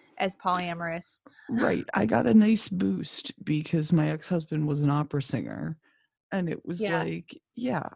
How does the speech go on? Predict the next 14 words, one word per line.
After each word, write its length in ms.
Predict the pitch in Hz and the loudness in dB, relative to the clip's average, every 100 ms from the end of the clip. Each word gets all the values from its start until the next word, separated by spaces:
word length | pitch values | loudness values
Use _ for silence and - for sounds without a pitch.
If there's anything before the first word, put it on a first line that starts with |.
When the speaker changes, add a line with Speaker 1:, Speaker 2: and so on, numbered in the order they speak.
| - | -12
Speaker 2:
half 340 | - 220 - | -6 -4 -6
the 100 | - | -8
theater 360 | 190 208 202 151 | -4 0 0 -2
world 600 | 143 - - - - - _ | -6 -8 -6 -8 -10 -18 _
Speaker 1:
<laughs> 100 | - | -8
Speaker 2:
does 560 | 160 143 127 131 226 240 | -4 0 0 4 4 6
Speaker 1:
Yeah. 320 | 247 285 - - 165 | 4 4 4 0 -4
Speaker 2:
this 300 | 156 151 - - | -2 -2 -4 0
or 140 | 170 | 0
that 340 | 151 143 135 139 | 2 2 0 -2
or 120 | - 160 | -4 -2
the 180 | 147 131 | -2 -2
other. 440 | 123 - 139 156 - - - - _ _ | -4 -2 -2 -4 -8 -20 -20 -20 _ _
So, 420 | - - - - | -8 -2 0 -2